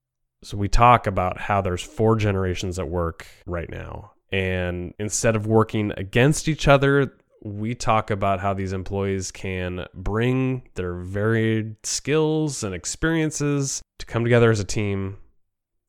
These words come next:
to have a lot of success. Megan argues that a team should be comprised of multiple generations. Employees of all ages have tons of insight to offer,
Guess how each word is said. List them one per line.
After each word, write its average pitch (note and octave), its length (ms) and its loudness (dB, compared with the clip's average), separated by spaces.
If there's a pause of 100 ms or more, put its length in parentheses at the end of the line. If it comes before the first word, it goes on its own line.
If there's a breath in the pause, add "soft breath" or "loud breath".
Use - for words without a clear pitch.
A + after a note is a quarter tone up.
(320)
to F2+ 260 -4
have F2+ 240 -6
a F2+ 100 -6
lot F#2 240 -2
of F2+ 80 -2
success. - 800 -6 (1200)
Megan A2+ 340 4
argues G2 720 2 (260)
that F2+ 560 -2
a G#2 80 -4
team B2+ 340 0
should A#2+ 260 0
be A2+ 120 0
comprised G2 520 -2
of F2 380 -6 (260)
multiple F#2+ 540 -6
generations. E2 920 -8 (140)
Employees A2 380 0
of G#2 80 0
all A#2 160 6
ages G#2+ 320 2
have F#2+ 340 2
tons A#2+ 320 2
of G#2+ 140 -2
insight G2 380 -4
to F#2+ 80 -2
offer, F2+ 580 -2